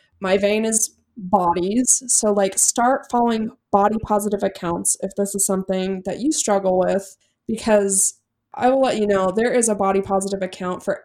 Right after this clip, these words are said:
every single body type, skin color, hair type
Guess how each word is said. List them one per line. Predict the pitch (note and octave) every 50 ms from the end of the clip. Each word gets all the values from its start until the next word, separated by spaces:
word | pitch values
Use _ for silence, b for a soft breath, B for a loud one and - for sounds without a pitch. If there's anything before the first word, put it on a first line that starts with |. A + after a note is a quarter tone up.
| _ -
every | A#3+ A#3+ A#3+ A#3+ A#3+ A#3
single | - - A3 G3+ F#3+ F3+ F3+
body | F3+ - G#3+ G#3+ A3 G#3+ G#3+ G#3+
type, | - - A3 G#3+ G#3 G#3 G#3 -
skin | - - - - A3+ A#3 A#3 A3+ A3 A3
color, | - G3+ F3+ F3 E3+ E3 D#3+ E3
hair | F3+ G#3 A#3 A#3+ A#3+ A#3
type | A3+ - - G3+ F#3+ F3+ F3 F3 E3+